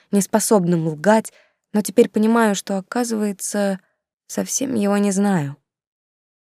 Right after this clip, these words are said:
Жбанков, помолчав, вдруг просиял. «А вы знаете, у меня мысль. Если, как вы говорите, эта студентка проблемная, то он, возможно, просил за нее кого-нибудь из преподавателей».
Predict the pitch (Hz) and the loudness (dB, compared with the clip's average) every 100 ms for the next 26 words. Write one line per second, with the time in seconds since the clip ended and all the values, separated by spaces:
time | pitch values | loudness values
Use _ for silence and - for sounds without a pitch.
0 | - 170 214 226 226 - 214 208 208 196 | -6 0 2 2 -6 -8 -2 0 0 0
1 | 269 262 _ _ _ - 196 226 - 220 | -2 -2 _ _ _ 0 2 2 0 -4
2 | - 175 135 127 _ _ _ _ _ _ | -4 -6 -6 -8 _ _ _ _ _ _
3 | _ _ 202 247 302 403 214 - - _ | _ _ 4 6 6 6 4 0 -12 _
4 | _ _ 226 294 349 285 220 156 - - | _ _ 6 8 10 10 8 4 -4 -14
5 | _ _ _ _ _ _ _ - 180 156 | _ _ _ _ _ _ _ 2 4 4
6 | 151 156 160 147 151 151 147 147 - 170 | 2 4 4 6 4 4 2 0 -4 2
7 | 180 175 - 170 - - - 196 190 277 | 2 2 4 2 2 -6 2 2 6 6
8 | 359 196 143 131 - _ _ _ - 208 | 8 6 4 -4 -12 _ _ _ 2 6
9 | 226 240 277 311 311 254 240 226 233 262 | 10 10 8 6 4 4 6 6 6 4
10 | - 302 - 180 160 180 208 226 220 202 | 4 4 6 4 6 6 6 6 6 4
11 | 156 147 175 208 - 247 254 269 226 151 | 4 2 -2 -4 0 2 4 4 6 4
12 | - 165 180 | 0 -4 -6